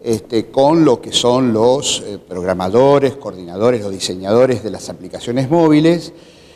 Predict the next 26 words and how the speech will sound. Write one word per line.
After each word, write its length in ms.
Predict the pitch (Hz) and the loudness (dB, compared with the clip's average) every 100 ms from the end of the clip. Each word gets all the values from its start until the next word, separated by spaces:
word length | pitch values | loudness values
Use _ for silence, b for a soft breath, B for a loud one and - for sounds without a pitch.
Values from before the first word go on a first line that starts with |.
| B | B
y 120 | 120 120 | -2 0
hemos 300 | 123 139 117 | 0 -2 0
logrado 540 | 120 131 143 117 101 | 0 4 4 4 2
ahora 520 | 107 131 117 104 95 - | 2 4 2 0 -6 -8
un 280 | 107 107 104 | -10 -8 -4
acuerdo 680 | 101 - 131 131 107 98 104 | -6 -2 0 2 2 0 0
entonces 460 | 95 101 98 110 - | 0 -4 -6 -8 -6
con 500 | 113 120 104 95 87 | 0 0 0 -4 -8
la 260 | 90 87 - - - 90 90 | -8 -10 -14 -20 -20 -20 -12
Universidad 420 | 92 92 113 110 | -8 -2 -2 -2
Tecnológica 840 | 101 101 110 - 98 95 90 87 | 0 0 0 -2 -4 0 0 0
Regional 440 | 87 - 92 107 | -6 -6 -2 -2
San 280 | 107 - 107 | -2 -2 0
Nicolás, 800 | 110 104 131 147 147 151 - - B B B B B | 2 2 4 4 4 2 -4 -14 B B B B B
este, 460 | 113 101 101 - 95 | -2 -2 -2 -8 -8
que 160 | 101 | -2
va 400 | 98 110 120 - | 2 4 2 -2
a 320 | - 95 90 85 - | -4 0 0 -2 -6
destacar 800 | 98 - 110 - 151 110 101 92 | -6 -2 0 4 4 4 -2 -10
la 140 | 90 | -14
materia 400 | 87 92 120 117 | -14 -10 -2 0
gris, 340 | 117 151 151 107 | 2 4 4 2
digamos, 320 | 104 98 92 | -2 -4 -4
los 160 | 92 - | -12 -14
recursos 560 | 98 - 110 127 - | -14 -8 -6 -4 0
humanos, 720 | 135 139 143 143 151 147 - | 2 4 4 2 0 -2 -10